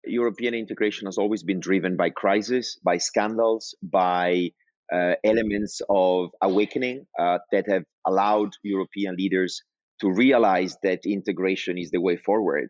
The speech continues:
And I expect twenty twenty-three will be yet another year in which these past scandals, but also new crises, might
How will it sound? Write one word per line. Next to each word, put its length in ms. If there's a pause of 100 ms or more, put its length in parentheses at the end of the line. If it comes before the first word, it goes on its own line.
(100)
And 180
I 80
expect 460
twenty 240
twenty-three 500
will 260
be 160
yet 220
another 320
year 300
in 140
which 340 (440)
these 520
past 400
scandals, 520
but 140
also 300
new 440
crises, 760
might 320